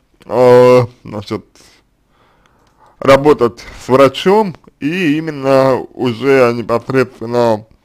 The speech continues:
через врачей, в том числе и через, э, медикаментозные, а, препараты,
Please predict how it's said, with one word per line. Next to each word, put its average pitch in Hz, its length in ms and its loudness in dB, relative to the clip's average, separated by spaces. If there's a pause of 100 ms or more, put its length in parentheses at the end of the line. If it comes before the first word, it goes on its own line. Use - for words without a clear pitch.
(500)
через 127 400 0
врачей, 131 580 0
в - 80 -20
том 139 220 -6
числе 123 440 -4
и 120 560 -4 (1040)
через, - 600 2
э, 123 540 4
медикаментозные, 131 1400 -2 (1120)
а, 110 680 -4 (2750)
препараты, 185 760 2